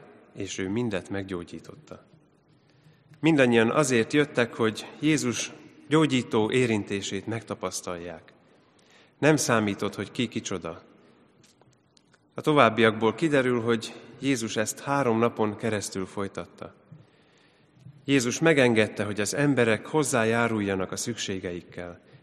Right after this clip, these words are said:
Elérhető volt számukra. Senkit sem kezelt számkivetetként. Senki sem volt számára túl gonosz, túl koszos, túl tisztátalan, túl elveszett. Csak jöjjenek ő hozzá.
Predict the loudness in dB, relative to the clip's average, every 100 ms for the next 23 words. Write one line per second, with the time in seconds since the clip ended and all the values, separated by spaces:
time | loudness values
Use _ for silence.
0 | -4 0 2 0 -4 -6 -8 -4 -6 -6
1 | -6 -6 -6 -10 -12 -14 -16 _ _ _
2 | _ _ -6 2 2 2 0 2 2 0
3 | 2 2 2 -2 -4 -4 -6 -6 -8 -10
4 | -10 -12 -12 -18 _ _ -20 -20 0 2
5 | 2 2 4 4 4 4 4 4 6 4
6 | 4 2 0 2 2 2 0 -2 -8 -4
7 | 0 0 0 -2 -2 -4 -6 -12 -6 -2
8 | 0 0 0 0 -2 -2 -2 -2 -2 -6
9 | -14 -14 -4 -2 0 0 -2 -4 -6 -8
10 | -12 -20 -20 -20 -20 _ _ _ _ -10
11 | -2 0 2 2 -2 -4 -8 -6 -10 -10
12 | -12